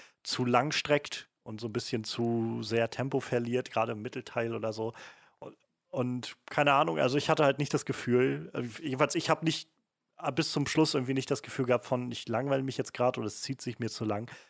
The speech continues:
Ich war eigentlich bis zum Schluss richtig drinne und hab mich davon mitziehen lassen können. Ähm,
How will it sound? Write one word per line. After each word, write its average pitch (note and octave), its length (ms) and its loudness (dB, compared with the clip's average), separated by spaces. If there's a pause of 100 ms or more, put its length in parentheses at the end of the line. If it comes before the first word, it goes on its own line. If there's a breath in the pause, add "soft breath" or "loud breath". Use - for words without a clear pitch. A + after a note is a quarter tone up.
Ich - 80 -2
war A2+ 80 6
eigentlich B2 220 -2
bis C#3+ 160 2
zum C3 120 -2
Schluss - 320 -2
richtig C3 280 -2
drinne A#2+ 380 -2 (380 loud breath)
und A2 200 -6
hab - 140 -8
mich - 240 -4
davon A#2 280 0
mitziehen A2+ 340 -4
lassen G#2 260 -8
können. G#2 340 -6 (420 soft breath)
Ähm, G#2 420 -2